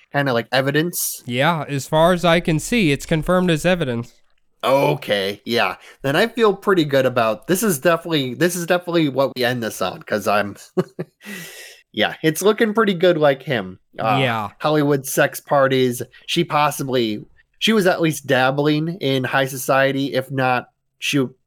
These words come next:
Speaker 1: being a sex worker, that sort of thing. So, ooh, um, I'm not saying she's a sex worker, but you know
Speaker 2: Yeah.
Speaker 1: what I mean.
Speaker 2: Yeah, yeah,
Speaker 1: Like,
Speaker 2: yeah, yeah, yeah.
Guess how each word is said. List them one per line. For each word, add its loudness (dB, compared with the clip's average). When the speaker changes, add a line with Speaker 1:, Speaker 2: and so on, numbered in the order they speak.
Speaker 1:
being 0
a 0
sex -2
worker, 0
that 2
sort 0
of -2
thing. -2
So, 2
ooh, -4
um, 0
I'm -4
not 2
saying 2
she's -4
a -8
sex -2
worker, -8
but 0
you 4
know 2
Speaker 2:
Yeah. 6
Speaker 1:
what 4
I 0
mean. -6
Speaker 2:
Yeah, 0
yeah, 0
Speaker 1:
Like, 0
Speaker 2:
yeah, -2
yeah, -6
yeah. -10